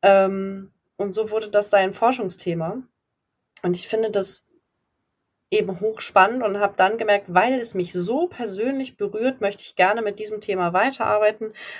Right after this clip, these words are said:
Und am Ende des Wochenendes sagte er, „Und ich werde jetzt MultiplikatorInnen ausbilden,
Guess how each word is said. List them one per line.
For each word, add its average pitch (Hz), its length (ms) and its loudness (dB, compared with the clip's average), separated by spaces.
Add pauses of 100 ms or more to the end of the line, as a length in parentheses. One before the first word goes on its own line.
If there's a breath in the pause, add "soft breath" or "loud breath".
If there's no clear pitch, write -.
(120)
Und 196 100 -6
am 190 100 -4
Ende 269 220 0
des 226 180 -6
Wochenendes 196 440 2
sagte 196 340 0
er, 190 260 0 (280 loud breath)
„Und 190 160 -4
ich 202 180 -10
werde 208 260 6
jetzt 202 280 2
MultiplikatorInnen 208 1040 0
ausbilden, 196 800 0